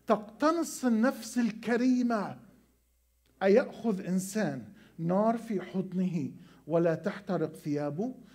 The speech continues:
أو يمشي إنسان على الجمر ولا تكتوي رجلاه؟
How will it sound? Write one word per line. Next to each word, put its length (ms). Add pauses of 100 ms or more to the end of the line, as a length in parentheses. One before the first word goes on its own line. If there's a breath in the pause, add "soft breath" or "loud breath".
(180 loud breath)
أو 160
يمشي 520
إنسان 460
على 220
الجمر 500 (280 loud breath)
ولا 260
تكتوي 580
رجلاه؟ 460